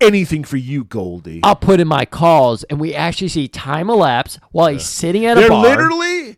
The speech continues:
Speaker 1: he, first of all, he's literally drinking cans of beer. It just says beer on it.
Speaker 2: Yeah.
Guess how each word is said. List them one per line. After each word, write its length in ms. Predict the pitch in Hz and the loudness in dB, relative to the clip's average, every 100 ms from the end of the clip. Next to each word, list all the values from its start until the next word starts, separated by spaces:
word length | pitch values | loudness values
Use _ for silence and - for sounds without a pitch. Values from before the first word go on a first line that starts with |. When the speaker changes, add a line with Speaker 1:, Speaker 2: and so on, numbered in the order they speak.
| _ - - | _ -20 -16
Speaker 1:
he, 160 | - 214 | -8 -6
first 200 | 262 254 | -4 -2
of 20 | |
all, 40 | 190 | -4
he's 120 | 156 | -4
literally 320 | 190 262 302 | -4 -4 -6
drinking 300 | 196 202 208 | -6 -10 -12
cans 360 | - 202 202 165 | -10 -6 -4 -4
of 140 | 123 - 110 | -6 -10 -8
beer. 360 | 135 139 110 80 | -4 -2 -4 -8
It 80 | 90 | -12
just 100 | 131 | -6
says 120 | 190 | -6
beer 360 | 170 175 143 117 | -4 0 0 0
on 180 | 98 90 | -4 -10
it. 160 | 104 _ | -14 _
Speaker 2:
Yeah. 160 | - | -16